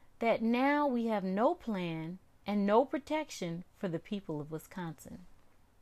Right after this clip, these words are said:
Well, that's it. That's our news brief for today, May thirteenth,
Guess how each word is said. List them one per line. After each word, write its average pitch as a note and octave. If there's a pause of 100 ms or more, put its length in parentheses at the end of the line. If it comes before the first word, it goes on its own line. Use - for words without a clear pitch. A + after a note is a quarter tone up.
(2500)
Well, F#3
that's F#3
it. D#4
That's G3
our G3
news G#3
brief A3
for F#3+
today, G3+
May G#3
thirteenth, G#3